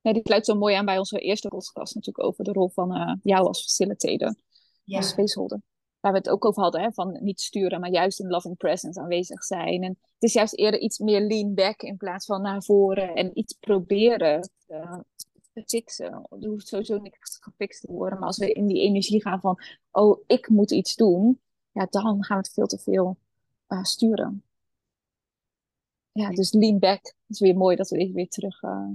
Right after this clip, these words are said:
Speaker 1: in de podcast kunnen laten komen. Dat je het zelf op een zuivere manier ook houdt, hè? Het veld laten dragen, het veld doet het. En jij hoeft niks te doen,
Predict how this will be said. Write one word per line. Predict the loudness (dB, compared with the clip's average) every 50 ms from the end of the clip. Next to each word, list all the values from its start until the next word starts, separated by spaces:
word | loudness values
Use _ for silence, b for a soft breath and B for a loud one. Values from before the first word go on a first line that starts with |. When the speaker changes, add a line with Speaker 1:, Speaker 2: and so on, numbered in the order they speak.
| -12 -14 _ _ _ _
Speaker 1:
in | -6 -4
de | -4
podcast | -2 -2 -4 -4 -4 -8 -8 -6
kunnen | -6 -6 -6 -6
laten | -6 -8 -10 -10
komen. | -6 -4 -4 -4 -2 -4 -6 -8 -10 _ _ _ _ _ _ _ _ _ _ _ _ _ _ _ _ _ _ _ _ _ -20 _ _ _ _ _ _ _ _ _ _ _ _ _ _ _ _ _ _ _ _ _ -20 _
Dat | 0 0 2
je | 2
het | 2 2
zelf | 2 2 2 2
op | 0 0
een | 0
zuivere | 2 4 2 2 2 0 -4 -4
manier | -4 -2 -2 -2 -4 -4 0
ook | 0 0 0 0 -4
houdt, | -12 -10 -10 -10 -10 -10
hè? | -6 -4 -2 -2 -2 -4 _ _ _
Het | -8 -8 -8 -6
veld | -2 0 0 0 0 -2 -4 -8
laten | -6 -4 -4 -2 -2 -4 -6 -8 -8 -10 -8
dragen, | -6 -4 -6 -4 -4 -6 -6 -6 -8
het | -10 -8
veld | -6 -4 -2 -2 -2 0
doet | -2 -2 -2 0
het. | -2 -2 -2 -2 -6 -16 -18 _ _ _ _ _ _ _ _ _
En | -4 -2 0
jij | 2 2 2 2
hoeft | 0 -2 -4
niks | -6 -6 -6 -6 -8
te | -8 -8 -6
doen, | -4 -4 -4 -4 -6 -10